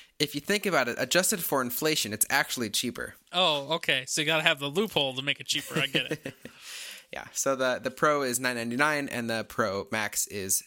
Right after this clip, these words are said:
Speaker 1: ten ninety-nine. So, and that's also available September twentieth, like the iPhone eleven.
Speaker 2: Yes, and I believe, according to my, uh, technical documentation, the pre-orders start on the thirteenth.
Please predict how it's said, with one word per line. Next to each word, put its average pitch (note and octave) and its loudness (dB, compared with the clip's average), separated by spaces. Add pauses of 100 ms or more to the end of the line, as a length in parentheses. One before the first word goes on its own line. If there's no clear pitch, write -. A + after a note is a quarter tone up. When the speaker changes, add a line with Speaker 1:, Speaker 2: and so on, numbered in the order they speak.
Speaker 1:
ten D3 -2
ninety-nine. A2 -4 (840)
So, E2+ -6
and G#2+ -6
that's G2+ -4
also C3 -2
available G#2+ -2
September G#2 -4
twentieth, A#2+ -4
like - -10
the D#2 -10 (280)
iPhone D#2 -10
eleven. G#2 -10 (300)
Speaker 2:
Yes, D#3+ 0
and D#3+ 0
I D#3+ 2
believe, A3 -4
according F3+ -4
to E3 -6
my, D3 -4
uh, C#3 -2
technical D#3+ -6
documentation, F#3+ -2
the C#3+ -2 (100)
pre-orders E3 -4
start C#3+ -2
on C#3 -6
the C3+ -6
thirteenth. C#3 -10